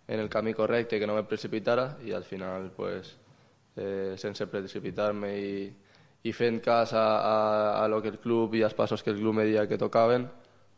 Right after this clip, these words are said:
pues, al final, eh, que m'ha arribat el que m'ha arribat. Entonces, jo estic molt agraït perquè, bueno, perquè te poden dir moltes coses, però després si no complixen, és veritat que tens que complir tu també.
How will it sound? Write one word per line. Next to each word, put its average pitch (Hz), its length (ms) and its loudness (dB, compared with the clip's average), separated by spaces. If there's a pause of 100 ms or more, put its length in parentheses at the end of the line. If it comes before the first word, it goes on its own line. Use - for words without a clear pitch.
pues, 98 120 -6
al 92 140 -4
final, 92 420 -4
eh, 95 540 -4 (320)
que 98 320 -2
m'ha 101 80 -2
arribat 101 320 0
el 101 80 -2
que 101 80 -4
m'ha 95 80 -2
arribat. 95 320 -2
Entonces, 95 420 -6
jo 98 140 -2
estic - 160 -6
molt 98 160 0
agraït 98 460 0 (680)
perquè, 92 720 -2
bueno, 92 240 -4 (720)
perquè 107 300 2
te 107 100 2
poden 113 220 6
dir 117 100 6
moltes 117 300 4
coses, 127 320 6
però 107 260 6
després 104 300 2
si 107 80 2
no 107 160 2
complixen, 107 560 0 (560)
és - 80 -2
veritat 101 320 2
que 95 160 -2
tens 95 80 -6
que 104 160 0
complir 101 320 -2
tu 107 80 4
també. 107 240 4